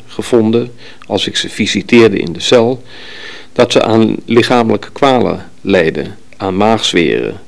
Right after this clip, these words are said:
met name. En hij maakt nog een andere bepaling. Hij zegt, het zijn vooral de Bourguinezen die het doen. Nou, dat is de eerste publicatie over, eh, medische publicatie over amok.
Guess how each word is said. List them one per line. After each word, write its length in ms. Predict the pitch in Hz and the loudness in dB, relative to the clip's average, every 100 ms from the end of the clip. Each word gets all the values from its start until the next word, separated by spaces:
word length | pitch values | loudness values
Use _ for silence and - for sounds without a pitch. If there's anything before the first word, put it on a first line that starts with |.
| - | -14
met 160 | - 95 | -10 -4
name. 340 | 95 64 - - - - - - | -2 -4 -6 -12 -16 -20 -16 -2
En 140 | 120 | 2
hij 120 | 143 | 4
maakt 220 | 151 139 | 4 2
nog 140 | 127 104 | 2 0
een 100 | 101 | 2
andere 280 | 127 135 120 | 2 2 0
bepaling. 640 | 117 117 117 117 113 117 - - - - | 0 0 0 0 -2 -4 -10 -16 -16 -14
Hij 120 | - 113 | 0 4
zegt, 220 | 123 117 | 4 2
het 80 | 110 | 0
zijn 200 | 117 101 | 0 2
vooral 260 | 107 107 | 2 2
de 80 | 101 | 2
Bourguinezen 680 | 104 95 107 101 95 80 - - - - | -2 -4 -4 -4 -4 -6 -12 -16 -20 -14
die 180 | 98 73 | -6 -4
het 140 | 82 | 0
doen. 280 | 87 65 - - - - - - - - - - - - | 0 -2 -6 -16 -20 -20 -18 -18 -18 -18 -16 -16 -18 -4
Nou, 200 | 135 120 | 0 2
dat 160 | 147 156 | 4 4
is 140 | 160 | 2
de 80 | - | 4
eerste 260 | 175 175 | 2 2
publicatie 760 | - 127 98 - 139 151 170 - | 0 -2 -2 0 2 4 2 4
over, 680 | 123 117 117 107 107 104 107 | 4 4 2 2 2 4 4
eh, 120 | - | 4
medische 420 | 120 151 131 104 | 4 4 4 -4
publicatie 640 | - 98 - 120 113 110 - | -2 -4 -2 -2 0 0 0
over 240 | 107 95 | 0 -2
amok. 440 | 87 101 104 - | 0 2 0 -2